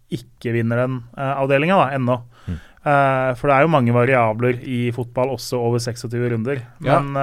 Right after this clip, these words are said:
Speaker 1: eh,
Speaker 2: En av de variablene er, eh, er Moss. De er kanskje ikke utfordreren til, til, eh, til, eh, titelen her og opprykket, men, men det er jo Moss-Fredrikstad, ser jeg for meg en sånn kamp som kommer til å leve sitt eget liv.
Speaker 1: Ja, vi hadde jo, jeg og Joakim satt jo i V G-studio i dag med treneren til Moss,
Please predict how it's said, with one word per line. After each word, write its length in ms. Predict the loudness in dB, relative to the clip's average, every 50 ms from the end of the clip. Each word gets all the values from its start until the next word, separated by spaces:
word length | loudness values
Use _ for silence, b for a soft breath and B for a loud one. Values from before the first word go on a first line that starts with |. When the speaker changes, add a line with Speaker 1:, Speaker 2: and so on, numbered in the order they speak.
| -2 0 -2 -2 2 4
Speaker 1:
eh, 60 | 4 6
Speaker 2:
En 60 | 8
av 80 | 8 6
de 60 | 8
variablene 440 | 8 8 8 8 8 6 6 4 6
er, 300 | 6 6 8 6 6 6
eh, 720 | 4 4 2 2 0 0 -2 -2 0 0 0 0 0 0 0
er 60 | 2
Moss. 320 | 2 2 0 0 -4 -6
De 160 | -2 0 2
er 140 | 4 4 4
kanskje 280 | 4 2 2 2 0 0
ikke 220 | 0 2 2 2
utfordreren 500 | 2 2 2 0 2 2 2 0 0 0
til, 360 | 0 -2 -2 0 -2 -4 -6 -6
til, 360 | -4 -2 -2 -2 0 0 0 0
eh, 200 | 0 0 0 -2 B B B B B B B -12
til, 240 | -6 -4 -2 0 0
eh, 400 | 0 0 0 0 -2 -4 -4 -6
titelen 580 | -4 -2 -2 -2 -2 -4 -6 -6 -4 -2 -2 0
her 180 | 2 2 2 2
og 360 | 2 4 4 4 2 0 0 -4
opprykket, 600 | -6 -8 -6 -6 -4 -4 -4 -2 -2 -2 -2 -2
men, 180 | -2 -4 -4 -2
men 100 | -2 -2 0
det 120 | 2 4
er 80 | 4 4
jo 180 | 4 2 0 -2 -2
Moss-Fredrikstad, 680 | -2 -2 -2 -2 -4 -4 -4 -4 -4 -6 -6 -8 -4
ser 120 | -2 -2 -2
jeg 60 | -2
for 60 | 0
meg 100 | 0 0 0 0
en 40 | 0 -4 -6 -8
sånn 20 | -8 -6
kamp 200 | -6 -4 -4 -4
som 120 | -4 -4
kommer 100 | -4 -4
til 80 | -2 -2
å 60 | -2 -2
leve 80 | -2 -4
sitt 160 | -4 -4 -4
eget 200 | -4 -4 -6 -6
liv. 180 | -6 -8 -8 -8 B B B _
Speaker 1:
Ja, 120 | 4 4 6
vi 120 | 6 6
hadde 220 | 8 6 8 8
jo, 160 | 10 10 10 10
jeg 280 | 10 10 10 10 10
og 140 | 10 8 8
Joakim 140 | 6 4 2
satt 240 | 2 2 2 4 6
jo 300 | 6 8 8 8 8 6
i 240 | 4 4 4 4 4
V 160 | 4 4 4 2
G-studio 400 | 2 0 0 0 2 2 2 2
i 60 | 2
dag 160 | 2 2 2
med 480 | 2 0 0 2 2 4 4 2 2 2
treneren 380 | 2 2 4 4 2 0 0
til 100 | 0 2
Moss, 180 | 4 4 4 4